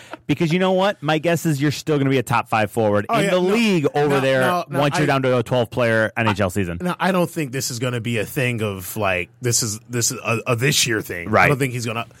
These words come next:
Speaker 2: 'cause he still has a lot to offer to N H L.
Speaker 1: He had a
Speaker 2: right
Speaker 1: good
Speaker 2: now.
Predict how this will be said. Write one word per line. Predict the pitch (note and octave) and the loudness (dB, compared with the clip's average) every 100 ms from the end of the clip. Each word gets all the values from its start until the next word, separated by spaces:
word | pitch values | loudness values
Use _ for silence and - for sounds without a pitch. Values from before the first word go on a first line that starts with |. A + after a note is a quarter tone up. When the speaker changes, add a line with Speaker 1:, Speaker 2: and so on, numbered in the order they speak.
| - - | -20 -2
Speaker 2:
'cause | D3+ | 0
he | - F3+ | 2 0
still | - E3+ | 2 2
has | D#3 C#3 | 2 0
a | |
lot | C3 B2 | -2 -4
to | - | -2
offer | A#2 B2 A#2 G#2 | 0 0 0 -6
to | |
N | G2 F#2+ | -6 -6
H | F2 | -6
L. | C#3+ B2+ - - - - - | -4 -4 -6 -16 -18 -18 -6
Speaker 1:
He | B2+ | -2
had | C4+ | 0
a | F#4 | 2
Speaker 2:
right | |
Speaker 1:
good | F#3+ | 0
Speaker 2:
now. | A#2+ G2+ F2+ | 0 -8 -10